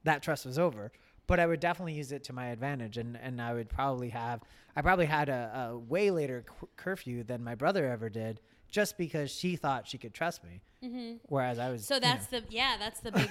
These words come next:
Speaker 2: the big
Speaker 1: <laughs>
Speaker 2: thing there. Fantastic. So I was creeping on your Instagram and I was looking at some of your posts. Um, you, you're really into traveling.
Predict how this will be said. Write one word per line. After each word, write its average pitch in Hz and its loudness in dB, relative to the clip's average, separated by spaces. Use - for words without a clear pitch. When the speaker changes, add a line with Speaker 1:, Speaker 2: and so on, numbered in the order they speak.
Speaker 2:
the 208 0
big 190 -4
Speaker 1:
<laughs> - -20
Speaker 2:
thing 226 -4
there. 190 -6
Fantastic. - -18
So 370 2
I 339 8
was 370 0
creeping 403 -2
on 359 2
your 330 -2
Instagram 285 0
and 277 0
I 269 2
was 269 -4
looking 311 -4
at 262 -6
some 277 -4
of 247 -2
your 247 -6
posts. 254 -2
Um, 233 -2
you, 294 -2
you're 277 0
really 359 4
into 320 2
traveling. 247 -2